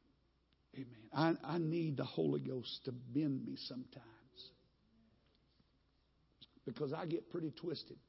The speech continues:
<laughs> I get pretty,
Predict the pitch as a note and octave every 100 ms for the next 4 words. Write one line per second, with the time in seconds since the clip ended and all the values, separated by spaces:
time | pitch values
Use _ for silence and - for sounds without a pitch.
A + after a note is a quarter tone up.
0 | _ - - - - _ _ _ _ _
1 | _ _ _ _ _ _ _ _ _ _
2 | _ _ _ _ - C#3+ G3 - - -
3 | _ _ _ _ _ _ _ - E3